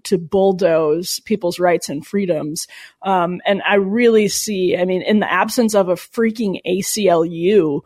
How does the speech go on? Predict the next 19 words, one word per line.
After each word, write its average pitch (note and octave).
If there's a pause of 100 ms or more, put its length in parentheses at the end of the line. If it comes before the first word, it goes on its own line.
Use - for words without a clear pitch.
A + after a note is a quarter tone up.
(320)
that F#3+
is F#3+
willing F#3+
to A3
defend G3
civil F#3
liberties, F#3
uh, E3
the G3
only A#3+
place A3
where G3
you're, F#3
you're F#3
getting G#3
that D3
from, D#3 (100)
um, D#3+ (120)
is F3+